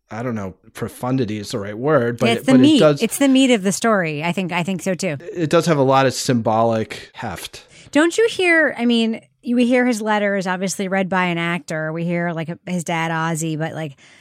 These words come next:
Speaker 2: it's, like, pretty obvious, like, a very typical thing that strikes a person in their late teens or early twenties, especially young men.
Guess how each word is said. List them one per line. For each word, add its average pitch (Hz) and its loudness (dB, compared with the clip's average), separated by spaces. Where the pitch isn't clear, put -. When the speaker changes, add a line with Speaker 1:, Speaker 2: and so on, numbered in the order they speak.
Speaker 2:
it's, - -6
like, 208 -2
pretty 240 2
obvious, 196 0
like, 170 -6
a 196 -4
very 185 -2
typical 202 -2
thing 202 -4
that 165 -6
strikes 208 -4
a 175 -6
person 175 -6
in 165 -2
their 160 -4
late 175 -4
teens 175 -2
or 165 -6
early 165 -6
twenties, 196 -4
especially 170 -6
young 165 -6
men. 170 -4